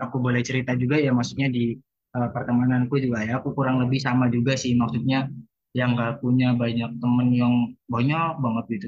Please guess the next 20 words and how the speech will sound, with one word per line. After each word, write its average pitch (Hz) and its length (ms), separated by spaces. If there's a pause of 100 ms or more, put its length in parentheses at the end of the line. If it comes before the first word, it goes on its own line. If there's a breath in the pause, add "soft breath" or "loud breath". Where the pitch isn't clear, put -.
terus 123 160
sering 120 240
nongkrong 120 560
gitu-gitu 110 400
sama 113 320
anak-anak, 110 400 (880)
eh, 113 400 (560)
teman-temanku 127 840
gitu, 107 200
ya 110 160
nggak 110 160
juga 120 260 (140)
gitu. 107 480
Terkadang 131 560
memang 127 240
iya 110 480
gitu, - 320
cuman 117 320 (560)
ya 117 160
teman-temanku 120 560